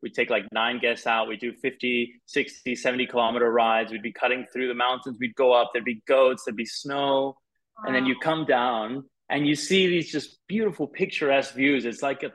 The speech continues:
Speaker 1: postcard, you know, but it's, it's there in front of you. The air is clean.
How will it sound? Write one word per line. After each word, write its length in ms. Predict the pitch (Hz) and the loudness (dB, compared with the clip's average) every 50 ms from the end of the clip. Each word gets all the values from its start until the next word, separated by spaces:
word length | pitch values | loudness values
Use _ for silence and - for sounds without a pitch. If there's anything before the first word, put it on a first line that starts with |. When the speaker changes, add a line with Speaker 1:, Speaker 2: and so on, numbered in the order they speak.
| _ - | _ 2
Speaker 1:
postcard, 540 | 156 170 175 - - - 117 104 - - - | 2 2 2 0 -2 -2 -2 -2 -2 -2 -4
you 100 | 110 117 | -2 -2
know, 120 | 127 143 139 | 0 0 2
but 120 | 147 135 | 2 2
it's, 180 | 131 117 - - - | 2 2 0 -4 -4
it's 200 | 147 131 - - 120 | -4 -4 -4 -6 -2
there 340 | 117 143 160 165 160 147 139 | 2 4 6 6 6 4 4
in 60 | 127 123 - | 2 -2 -6
front 160 | - 160 165 | -10 -8 -8
of 40 | 151 | -8
you. 40 | 131 | -6
The 160 | 120 120 120 - | -6 -8 -6 -6
air 240 | 135 147 151 156 151 | -6 -4 -4 -4 -4
is 140 | 139 - - _ - | -6 -8 -14 _ -14
clean. 340 | - 156 170 160 143 123 117 | -12 -10 -8 -8 -8 -10 -10